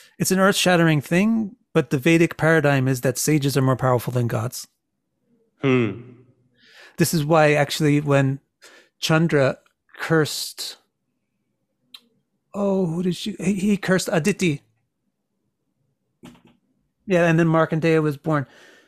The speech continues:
Speaker 1: He cursed her, you're, to have a still, to have a miscarriage. Because she, because she, when she was pregnant, she didn't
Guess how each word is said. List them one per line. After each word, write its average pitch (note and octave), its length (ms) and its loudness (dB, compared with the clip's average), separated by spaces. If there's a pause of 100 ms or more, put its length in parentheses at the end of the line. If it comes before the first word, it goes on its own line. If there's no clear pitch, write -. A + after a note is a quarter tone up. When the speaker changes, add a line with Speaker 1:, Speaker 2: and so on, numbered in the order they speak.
(220)
Speaker 1:
He F#3 100 -4
cursed F#3 440 -2
her, D3 420 -2
you're, D#3+ 300 -6 (180)
to E3+ 160 0
have C#3+ 180 0
a - 20 -4
still, D#3+ 320 0
to E3 280 0
have E3 180 2
a - 20 6
miscarriage. C3+ 680 2 (2500)
Because D#3 320 -2
she, E3 300 -6
because D#3+ 400 -4
she, D#3 100 -10
when D3+ 140 -2
she - 140 -4
was D#3 100 -2
pregnant, D3+ 420 0
she - 180 -6
didn't C3+ 500 -6